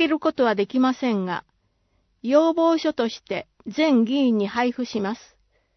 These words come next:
請願、陳情者の住所、氏名は一般に公開されますので、あらかじめご了承ください。なお、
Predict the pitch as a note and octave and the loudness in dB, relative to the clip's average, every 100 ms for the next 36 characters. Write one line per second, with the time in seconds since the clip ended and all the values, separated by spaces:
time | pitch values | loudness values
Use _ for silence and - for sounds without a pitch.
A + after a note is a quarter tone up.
0 | _ _ _ _ _ _ _ _ _ _ | _ _ _ _ _ _ _ _ _ _
1 | - - D4 D#4+ D#4 C#4+ C4 G#3+ - _ | -20 -4 0 0 0 -2 -2 -4 -10 _
2 | - E4 E4+ D#4+ D#4 D4+ A#3+ G#3 - - | -4 -2 -2 2 2 2 0 -2 -4 -8
3 | A3 A3 E4+ D#4 - A3+ - C4+ C4 A#3 | -10 0 2 0 -2 -4 -2 0 2 0
4 | F#3+ F3+ - _ A#3+ - _ D4 D4+ C#4+ | 0 -4 -8 _ -10 -10 _ 0 0 -2
5 | B3+ - D#4+ - D#4 D4+ E4+ C#4 C#4 C#4+ | 0 4 4 4 0 0 0 0 2 0
6 | - G#3+ F#3 F#3 - _ _ _ _ _ | -2 -4 -4 -6 -10 _ _ _ _ _
7 | _ _ _ _ _ _ - A#3+ D4 C#4 | _ _ _ _ _ _ -6 0 0 0
8 | B3+ B3+ A#3+ G3+ A#3 B3 C#4+ C#4+ C4 B3 | -2 0 -2 0 2 4 2 2 -2 -4
9 | A#3 A#3 - E3 - _ _ _ _ _ | -6 -8 -8 -12 -14 _ _ _ _ _
10 | - _ _ _ _ _ _ _ _ - | -20 _ _ _ _ _ _ _ _ -4
11 | A#3 C4 G3 - | -2 0 -2 -6